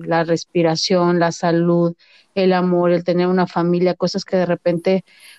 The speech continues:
pues no te dan un beneficio inmediato como cuando te dan un regalo, que sueles decir gracias, ¿no?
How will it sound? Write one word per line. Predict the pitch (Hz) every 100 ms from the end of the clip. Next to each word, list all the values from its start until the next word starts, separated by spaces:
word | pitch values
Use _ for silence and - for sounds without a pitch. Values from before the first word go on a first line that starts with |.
| _
pues | 190 185
no | 196 196
te | 208 196
dan | 190 190 190 196 -
un | 196
beneficio | 196 190 185 170 196 185 - 190 190 185 _
inmediato | - 190 190 180 185 175 190
como | - 180 170
cuando | 175 175
te | 170
dan | 180 190
un | 196
regalo, | 190 185 190 196 151 - _
que | 170
sueles | 156 175 170 170
decir | 175 165 - 165 170
gracias, | 165 175 - - -
¿no? | -